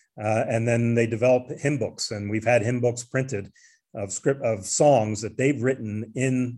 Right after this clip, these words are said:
their mother tongues. They're a lot different than when they sing the French and the Swahili. I mean, they get into the French and the Swahili songs too,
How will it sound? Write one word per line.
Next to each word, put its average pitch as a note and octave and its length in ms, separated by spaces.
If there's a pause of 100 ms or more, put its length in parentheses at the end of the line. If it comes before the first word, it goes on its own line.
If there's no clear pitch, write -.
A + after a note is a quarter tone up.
their A2+ 200
mother A2 260
tongues. G#2 480 (600)
They're C#3+ 100
a D3+ 60
lot D#3+ 240
different A2 340 (160)
than A#2 240
when A2+ 140
they A2 100
sing A2+ 240
the G#2 80
French A#2 320
and G#2+ 100
the F#2+ 40
Swahili. G#2 500
I G#2+ 60
mean, D#3 140
they A#3+ 120
get F3+ 140
into E3 180
the B2 80
French C3+ 360
and A#2+ 60
the G#2+ 60
Swahili A#2 460
songs G#2 400
too, A2+ 260